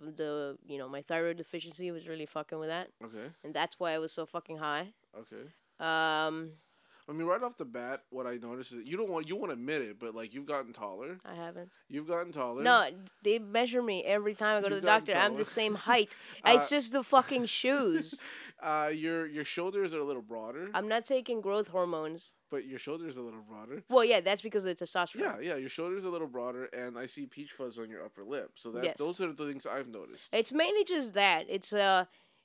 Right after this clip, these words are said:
Speaker 1: hair. Like, you know, I was never really that hairy. I barely had any hair on my legs and shit. It's
Speaker 2: Mm-hmm.
Speaker 1: just, like, I'm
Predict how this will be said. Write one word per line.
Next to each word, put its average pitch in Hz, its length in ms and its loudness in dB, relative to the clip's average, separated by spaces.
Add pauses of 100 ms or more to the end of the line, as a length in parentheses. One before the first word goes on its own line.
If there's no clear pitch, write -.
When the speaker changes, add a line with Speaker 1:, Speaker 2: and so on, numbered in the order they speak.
(440)
Speaker 1:
hair. 220 540 8 (160)
Like, 190 260 2 (140)
you 190 120 -2
know, 180 180 2 (260)
I - 60 -20
was 190 180 -4
never 208 220 -2
really 208 200 -2
that 196 200 2
hairy. 185 260 0
I 180 60 -2
barely 180 180 -2
had 180 140 4
any 180 160 -2
hair 180 160 0
on 180 80 0
my 165 80 -2
legs 160 400 0
and 175 100 -6
shit. 170 260 2
It's 147 140 -8
Speaker 2:
Mm-hmm. 135 120 -8
Speaker 1:
just, 160 140 -8
like, 151 200 -6
I'm 165 180 -8